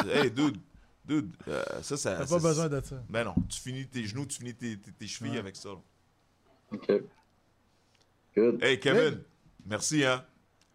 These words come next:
Speaker 3: Ah, mais merci à vous autres, les gars.
Speaker 1: Merci, puis c'est, ah, t'as, t'avais mille questions, t'en as posé trois. Si tu veux nous rappeler, t'en reposer d'autres, gêne-toi pas.
Speaker 3: On va vous en poser, c'est sûr, puis c'était un privilège de vous parler.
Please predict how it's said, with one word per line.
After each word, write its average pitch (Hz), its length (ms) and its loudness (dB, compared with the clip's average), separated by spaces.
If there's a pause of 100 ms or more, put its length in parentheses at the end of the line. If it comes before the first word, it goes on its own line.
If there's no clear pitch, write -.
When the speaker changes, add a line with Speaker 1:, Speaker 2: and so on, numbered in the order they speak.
(380)
Speaker 3:
Ah, 120 160 4
mais 131 100 6
merci 135 300 4
à 143 40 8
vous 131 120 6
autres, 147 140 4
les 139 100 6
gars. 143 60 6
Speaker 1:
Merci, 151 300 2
puis 131 140 -4
c'est, 147 220 0
ah, 151 140 4
t'as, 127 260 -2
t'avais 127 240 2
mille 170 180 4
questions, 180 440 4
t'en 151 160 2
as 151 80 4
posé 151 320 4
trois. 165 320 4
Si - 80 -4
tu - 80 -4
veux 135 160 2
nous 151 80 4
rappeler, 151 320 4
t'en 135 180 2
reposer 151 340 4
d'autres, 160 380 4 (220)
gêne-toi 139 380 4
pas. 127 200 4
Speaker 3:
On 113 80 6
va 113 80 6
vous 131 60 8
en 131 120 6
poser, 151 320 6
c'est 156 200 6
sûr, 165 220 8
puis 160 120 0
c'était - 160 4
un 156 100 8
privilège 147 460 6
de 151 60 6
vous 139 100 0
parler. 139 320 6